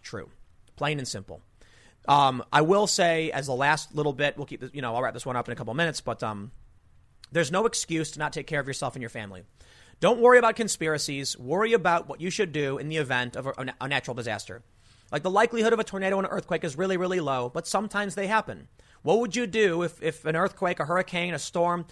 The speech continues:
power got knocked out, and you didn't have a backup generator, you didn't have food available? I know not everybody can afford generators. I know not everybody can,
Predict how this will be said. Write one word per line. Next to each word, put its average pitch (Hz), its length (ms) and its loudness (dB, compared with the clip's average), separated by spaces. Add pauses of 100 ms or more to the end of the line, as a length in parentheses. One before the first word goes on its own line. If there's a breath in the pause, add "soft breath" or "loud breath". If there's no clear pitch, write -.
(140 soft breath)
power 165 240 2
got 175 160 2
knocked 160 260 -2
out, 156 260 4 (320 soft breath)
and 151 200 -4
you 208 140 -2
didn't 208 220 0
have 180 180 0
a 131 60 -4
backup 175 340 0
generator, 175 520 -2 (220 soft breath)
you 160 120 -4
didn't 175 140 -2
have 160 280 -2
food 190 340 2
available? 180 460 0
I 170 80 0
know 185 100 0
not 190 140 2
everybody 175 240 0
can 165 140 -4
afford 175 340 -4
generators. 165 420 -2
I 147 60 -4
know 147 80 -4
not 147 160 -2
everybody 147 320 -2
can, 131 240 -8